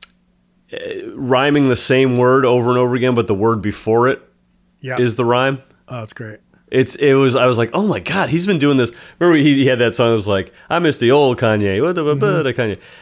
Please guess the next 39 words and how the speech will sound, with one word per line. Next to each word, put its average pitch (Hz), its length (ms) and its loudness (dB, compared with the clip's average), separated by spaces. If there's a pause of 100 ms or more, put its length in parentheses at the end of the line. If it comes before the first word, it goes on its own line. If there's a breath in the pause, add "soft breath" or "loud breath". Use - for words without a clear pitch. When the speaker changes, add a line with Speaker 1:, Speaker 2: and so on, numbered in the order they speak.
(260 loud breath)
Speaker 1:
It - 60 0
was 120 180 0
like, 110 160 0
"Man, 175 240 0
that's, 190 320 -2
uh," 117 560 2 (540)
I, 110 540 -4
I, 117 80 0
you 151 260 4
listen 180 280 0
to 175 60 4
that 160 100 4
at 127 60 -2
first 165 300 -2
and 143 60 0
it's 127 80 -4
like, 113 180 0
"Oh, 170 160 0
he's 170 100 0
just 185 140 -6 (100)
rhyming 120 360 0
the 113 100 0
same 113 320 0
word," 110 180 0
but 104 60 0
it's 101 160 -6
pretty, 113 580 -2 (460 soft breath)
it 104 100 -10
gets 139 160 -4
in 117 60 -4
your 101 140 0
head 131 340 0
and 110 120 2
it's, 101 300 -6
uh, 98 240 -2
smarter 131 520 0
than 107 140 0
just, 101 240 -6
like, 90 400 -4